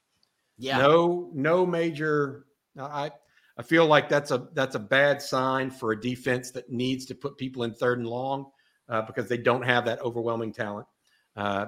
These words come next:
Speaker 2: but we'll, we'll see how it goes. Uh, Rod, any parting thoughts for you?
Speaker 1: Uh, yeah, the defense needs to, like, we need to figure out what the defense does well. Like, what's their,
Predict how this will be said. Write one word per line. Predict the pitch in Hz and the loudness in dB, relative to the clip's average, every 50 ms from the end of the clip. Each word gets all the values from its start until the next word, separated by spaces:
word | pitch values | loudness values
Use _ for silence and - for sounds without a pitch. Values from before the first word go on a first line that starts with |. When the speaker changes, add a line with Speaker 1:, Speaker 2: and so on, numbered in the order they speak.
| - 110 | -6 -10
Speaker 2:
but | 110 - | -10 -8
we'll, | 143 123 127 147 170 170 | -6 -6 -6 -6 -6 -8
we'll | 156 143 | -10 -10
see | - - 151 | -4 0 4
how | 135 135 127 | 4 6 4
it | 127 123 | 4 2
goes. | 123 120 117 110 107 - - - _ _ _ _ _ - | 2 2 2 2 0 -2 -8 -16 _ _ _ _ _ 2
Uh, | 131 123 131 156 170 | 4 4 4 4 6
Rod, | 147 156 160 170 175 175 175 | 8 10 10 10 10 8 6
any | 175 170 180 175 175 | 4 2 2 0 -2
parting | - - 160 165 165 156 139 | 0 4 4 4 4 2 0
thoughts | - 147 131 127 123 - | 0 2 2 2 0 -6
for | - - | -10 -8
you? | 110 104 104 - _ _ _ _ _ _ _ _ _ _ _ _ _ _ _ - | -6 -6 -8 -8 _ _ _ _ _ _ _ _ _ _ _ _ _ _ _ -2
Speaker 1:
Uh, | 139 143 147 143 147 143 131 - | 2 4 6 6 6 4 4 2
yeah, | 147 180 180 | 4 4 4
the | 170 165 | 4 2
defense | 143 156 196 220 208 - 226 220 175 160 | -2 -4 -4 -4 -4 -4 -4 -4 -4 -4
needs | 160 165 170 170 160 - | -4 -4 -4 -4 -6 -8
to, | - - 170 160 156 151 147 143 135 131 123 123 - | -6 -4 -2 0 0 0 0 -2 -2 -4 -4 -6 -2
like, | 151 156 151 143 147 | 0 2 2 2 0
we | 147 175 | -4 -4
need | 180 202 180 | -4 -4 -4
to | 170 | -6
figure | 143 - 175 156 160 | -6 -6 -2 0 2
out | 151 151 | 2 2
what | 156 151 | 2 0
the | 139 | -4
defense | 123 127 147 147 147 156 143 131 117 | -6 -4 -6 -4 -4 -4 -6 -6 -6
does | 110 127 131 127 123 117 | -4 -4 -2 -2 -4 -6
well. | 110 120 120 113 101 92 - _ _ _ _ _ _ _ _ _ _ _ _ _ _ _ _ - - - | -8 -8 -6 -8 -8 -10 -16 _ _ _ _ _ _ _ _ _ _ _ _ _ _ _ _ -20 -6 0
Like, | 135 151 151 131 | 0 0 2 4
what's | 165 185 175 | 2 2 2
their, | - 190 180 170 165 160 151 143 - | 2 2 4 6 6 6 4 0 -4